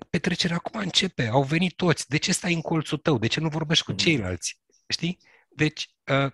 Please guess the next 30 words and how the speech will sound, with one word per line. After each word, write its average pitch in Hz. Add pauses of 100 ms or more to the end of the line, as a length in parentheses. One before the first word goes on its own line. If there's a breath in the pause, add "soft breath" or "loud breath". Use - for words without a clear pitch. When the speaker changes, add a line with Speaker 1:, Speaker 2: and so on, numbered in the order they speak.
Speaker 1:
a 143
te 147
cunoaște 160
înseamnă 156 (120 soft breath)
să -
fiu 185
conștient 156
de 107
faptul 110
că -
unul 110
e 104
introvert, 104
unul 101
e 101
extrovert, 90 (220)
de 120
exemplu. 101 (380 loud breath)
Sau 139
să-mi 147
cunosc 147
valorile, 127 (500)
să -
văd 131
ce -
anume 139
e 131
important 131
pentru 123
mine, 90